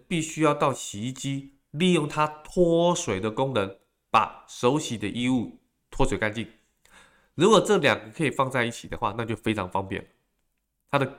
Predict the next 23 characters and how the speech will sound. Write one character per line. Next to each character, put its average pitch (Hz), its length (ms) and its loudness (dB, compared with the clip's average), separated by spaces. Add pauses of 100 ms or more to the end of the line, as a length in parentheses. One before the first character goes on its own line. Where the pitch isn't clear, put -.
(160)
动 143 180 4
线 123 200 -4
就 120 100 -2
非 156 400 4
常 107 280 -6
非 127 220 2
常 95 280 -6
的 90 280 -8 (260)
完 101 160 2
美。 113 140 -4 (1300)
好， - 380 -2 (300)
这 233 100 0
个 185 100 2
是 185 140 -2
针 175 280 0
对 123 480 2
后 170 160 2
阳 117 140 -2
台 92 300 -6
哈， 92 240 -6 (300)
一 139 100 -10
些， 123 540 0
呃， 73 420 -6